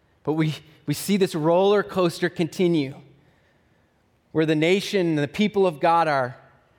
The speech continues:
they go and they, they become unfaithful and they worship other gods and they, they build temples to Baals, Asherah to poles, all sorts of evil is done. And then you'll have a king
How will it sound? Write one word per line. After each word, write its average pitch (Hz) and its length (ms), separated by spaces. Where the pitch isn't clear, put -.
they 143 80
go 175 240
and 185 100
they, 151 300
they 160 80
become 170 320
unfaithful 202 640
and 170 100
they 143 60
worship 196 480
other 202 220
gods 185 420
and 160 100
they, 139 200
they 156 100
build 165 340
temples 220 520
to 190 160
Baals, 175 800
Asherah 185 380
to 185 140
poles, 196 840
all 226 220
sorts 233 540
of 147 200
evil 208 380
is 147 120
done. 160 440
And 156 160
then 175 100
you'll 175 120
have 175 120
a 175 60
king 180 580